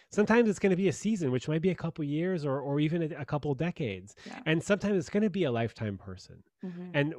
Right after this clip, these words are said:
Speaker 1: we don't really get to know who it's gonna be. Are they with us for a reason, a season, or a lifetime until we get to that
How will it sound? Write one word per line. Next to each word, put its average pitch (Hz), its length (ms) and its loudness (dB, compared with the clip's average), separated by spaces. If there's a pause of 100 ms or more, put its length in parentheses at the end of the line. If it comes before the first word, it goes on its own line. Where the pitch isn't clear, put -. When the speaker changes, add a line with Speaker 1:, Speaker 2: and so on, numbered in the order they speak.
Speaker 1:
we 170 120 6
don't 220 200 8
really 165 280 8
get 135 240 6
to 127 120 2
know 123 400 10
who 135 260 2
it's 131 140 2
gonna 120 220 2
be. 107 480 0 (800)
Are 147 120 6
they 147 180 8
with 160 180 10
us 160 140 8
for 139 200 4
a 123 40 8
reason, 135 260 6
a 131 60 6
season, 131 320 0
or 117 180 2
a 113 60 -4
lifetime 120 580 -2 (560)
until 160 720 6
we 143 140 2
get 156 220 -2
to 156 100 4
that 135 260 2